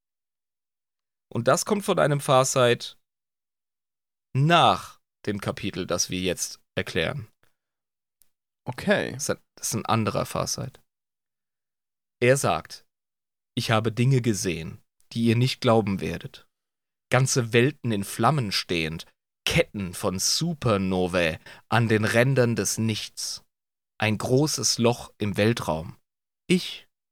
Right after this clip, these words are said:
Speaker 1: bin ein anderer. Nun ein Verstoßener."
Speaker 2: Hat er das Auge des Schreckens gesehen?
Speaker 1: Nein.
Speaker 2: Aber andere Dinge.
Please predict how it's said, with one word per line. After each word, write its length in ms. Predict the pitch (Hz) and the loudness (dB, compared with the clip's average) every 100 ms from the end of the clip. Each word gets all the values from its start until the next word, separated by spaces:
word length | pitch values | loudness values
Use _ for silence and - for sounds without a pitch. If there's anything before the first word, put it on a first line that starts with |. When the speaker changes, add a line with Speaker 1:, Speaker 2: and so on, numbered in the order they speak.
| _ - | _ -2
Speaker 1:
bin 140 | 113 | 2
ein 140 | 104 | 2
anderer. 600 | - 113 104 90 82 82 - _ _ _ _ _ - | 2 0 2 0 -4 -8 -14 _ _ _ _ _ 2
Nun 400 | 143 165 117 - _ _ _ - | 4 4 0 -6 _ _ _ -4
ein 160 | 98 95 | -2 -2
Verstoßener." 920 | 92 85 - 110 98 - 80 - - _ _ _ _ _ _ _ _ _ _ _ _ _ _ _ _ _ _ _ _ _ _ _ _ _ - | -2 -4 0 0 0 -2 -4 -8 -14 _ _ _ _ _ _ _ _ _ _ _ _ _ _ _ _ _ _ _ _ _ _ _ _ _ -8
Speaker 2:
Hat 200 | - 185 | -2 0
er 100 | 165 | 0
das 140 | 127 | 2
Auge 260 | 123 156 139 | 2 2 2
des 140 | 113 | -2
Schreckens 460 | - 104 196 214 - | -2 -4 -4 -6 -4
gesehen? 420 | 233 269 277 277 _ _ _ _ _ _ _ 107 | -2 0 -2 -4 _ _ _ _ _ _ _ 0
Speaker 1:
Nein. 400 | 101 87 123 - _ _ _ _ _ _ _ _ _ _ _ _ _ _ _ _ _ _ _ _ _ - | 2 2 -2 -16 _ _ _ _ _ _ _ _ _ _ _ _ _ _ _ _ _ _ _ _ _ -4
Speaker 2:
Aber 180 | 143 139 | 2 4
andere 340 | 135 127 120 | 4 2 0
Dinge. 340 | 120 117 92 | -2 -4 -6